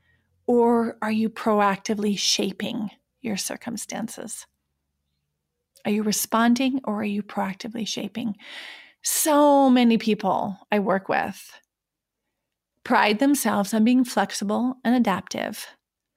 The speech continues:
and then years later realize that somewhere along the way, they gave up their power. They gave up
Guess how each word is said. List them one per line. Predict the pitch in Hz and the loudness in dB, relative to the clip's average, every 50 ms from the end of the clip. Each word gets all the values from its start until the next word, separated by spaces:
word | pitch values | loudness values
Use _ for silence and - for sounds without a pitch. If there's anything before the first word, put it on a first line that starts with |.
| _ _ _ _ _ _ - | _ _ _ _ _ _ 0
and | 220 220 214 | 2 4 4
then | 208 208 208 | 4 4 4
years | 208 214 214 214 240 269 254 - | 4 4 4 2 2 0 0 0
later | - 277 285 262 214 202 196 - | 0 0 0 2 2 0 0 0
realize | 208 226 247 269 277 262 208 - 208 220 220 - - - - - _ _ _ _ _ _ _ _ _ _ _ _ _ _ _ _ _ _ _ _ - | 0 2 2 2 2 0 -2 -4 -6 -8 -10 -12 -12 -14 -16 -20 _ _ _ _ _ _ _ _ _ _ _ _ _ _ _ _ _ _ _ _ -4
that | 208 202 - - - | -2 -2 -2 -4 -6
somewhere | - - - 240 233 233 254 269 277 269 262 277 285 277 - _ _ _ _ _ _ _ _ _ _ - | -4 0 2 4 4 6 6 6 4 4 2 2 0 -4 -8 _ _ _ _ _ _ _ _ _ _ -2
along | 208 202 196 190 202 214 | 0 2 2 4 4 4
the | 240 277 | 4 4
way, | 277 247 220 - - 220 214 - _ _ _ _ _ _ _ _ _ _ _ _ _ _ _ _ _ _ _ _ _ _ _ _ _ | 4 2 0 -2 -4 -8 -12 -14 _ _ _ _ _ _ _ _ _ _ _ _ _ _ _ _ _ _ _ _ _ _ _ _ _
they | - 208 196 | 0 0 2
gave | 196 208 196 190 202 | 2 2 2 2 0
up | 208 226 - - - - - _ _ _ _ _ _ _ _ _ | -2 -6 -8 -10 -12 -12 -14 _ _ _ _ _ _ _ _ _
their | 240 220 202 | -4 -4 -4
power. | - - - - - - - - 214 - _ _ _ _ _ _ _ _ _ _ _ _ _ _ _ _ _ _ _ _ _ _ _ _ _ _ _ _ _ _ _ _ - | -4 -2 -2 -2 0 -2 -4 -6 -8 -12 _ _ _ _ _ _ _ _ _ _ _ _ _ _ _ _ _ _ _ _ _ _ _ _ _ _ _ _ _ _ _ _ -2
They | 240 214 | 0 0
gave | 202 226 208 202 196 202 | 2 2 2 2 0 0
up | - - - - | -2 -4 -4 -6